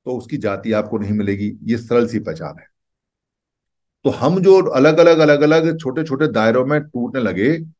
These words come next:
और हम छोटे-छोटे घेरों में बनने लगे, तो हमको ऐसा एहसास हुआ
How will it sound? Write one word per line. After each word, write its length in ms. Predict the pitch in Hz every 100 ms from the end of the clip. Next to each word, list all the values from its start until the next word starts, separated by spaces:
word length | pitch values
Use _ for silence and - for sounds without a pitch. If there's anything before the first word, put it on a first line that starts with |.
| _ _ _ _ -
और 140 | 123
हम 440 | 120 160 160 160 - _ _
छोटे-छोटे 460 | - 143 151 139 160
घेरों 280 | 117 113 139
में 160 | 151
बनने 180 | 117 120
लगे, 260 | 110 101 160
तो 100 | 170
हमको 520 | 80 107 139 151 190
ऐसा 300 | 135 135 160
एहसास 400 | 127 120 147 147
हुआ 420 | 95 101 156 185